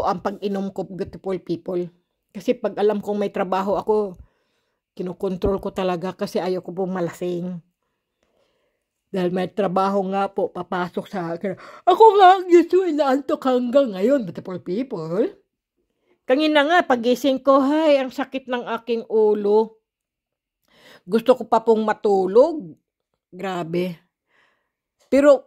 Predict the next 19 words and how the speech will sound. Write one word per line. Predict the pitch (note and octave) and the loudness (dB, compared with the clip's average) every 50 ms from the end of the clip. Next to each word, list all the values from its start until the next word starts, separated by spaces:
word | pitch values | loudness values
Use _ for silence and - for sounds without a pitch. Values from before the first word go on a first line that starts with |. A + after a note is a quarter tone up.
| - | -4
ang | C#4 D4+ E4 E4 C#4+ | -4 -2 -2 -4 -10
saya-saya | - - E4 D4 D4+ D4+ D4 - C#4+ C4 C4 | -4 0 2 4 4 2 2 0 0 0 0
po | B3+ B3+ B3+ A3 | 0 0 -2 -2
namin. | A3+ A#3+ A3 G#3 G#3 G#3 G3+ F#3+ F#3 F3+ F3 E3+ E3+ D#3+ D3 D#3 | 0 0 0 0 -2 -2 -4 -4 -6 -6 -6 -8 -8 -10 -12 -12
Nagkita-kita | F3 F3+ F3+ E3 - G#3 - - - - - A#3 A3+ A3+ - A3+ A3 | -14 -14 -10 -8 -8 -8 -6 -8 -10 -8 -6 -6 -4 -2 -2 -2 2
po | - B3 A#3 A#3 - | 4 6 6 6 4
yung | - G#3 G3+ G3 G#3 | 2 0 -2 -2 -2
mga | G3 G3 G3 G3 G3+ | -4 -4 -6 -4 -2
dati | F#3+ G3 G3+ - - G#3+ | -2 -2 -2 -2 -4 -4
naming | G#3+ G#3 G3+ G3+ G#3 G3+ G3 G3 | -4 -4 -4 -4 -6 -6 -6 -6
mga, | G3+ G3 G3+ G3 F#3+ F#3+ F#3+ F#3+ G3 F#3+ F#3 F3+ - - | -6 -6 -4 -4 -4 -4 -2 -2 -2 -2 -2 -4 -6 -6
ano | - - G3+ G3 G3 | -6 -4 -4 -2 -2
doon, | G3 F#3+ G3+ F3 G#3 G3 F#3 | 0 0 0 0 0 0 0
barkada, | F#3 F3+ F3 - - G3 G3+ G3+ G3 G3 G3 F#3+ F#3+ F#3 F#3+ F#3 | -2 -2 -2 -2 -2 -2 -2 0 0 0 0 0 2 0 0 0
yung | F#3 F#3 F3+ F3 | -2 -2 -4 -6
mga | F3 F3 F3+ F3 E3+ E3 D#3+ D3+ D3+ - - - - - _ _ _ - | -6 -8 -6 -8 -6 -6 -6 -8 -10 -12 -18 -20 -20 -20 _ _ _ -10
waitress | E3 F3 F#3+ G3+ G#3 G#3 G#3 - A#3 G3 G#3+ G#3+ G3+ - - - - - | -6 -2 0 0 0 -2 -2 -2 -2 0 0 -2 -2 -4 -8 -16 -20 -12
po. | _ - G#3+ G#3 G3+ G3+ G3+ G#3 G#3 - - _ - - _ _ _ - _ _ _ _ _ _ _ _ _ _ _ _ _ _ _ _ - | _ -2 0 0 2 2 2 2 0 -2 -4 _ -20 -20 _ _ _ -20 _ _ _ _ _ _ _ _ _ _ _ _ _ _ _ _ -4
Yung, | G3 F#3+ F#3+ | -4 -2 -2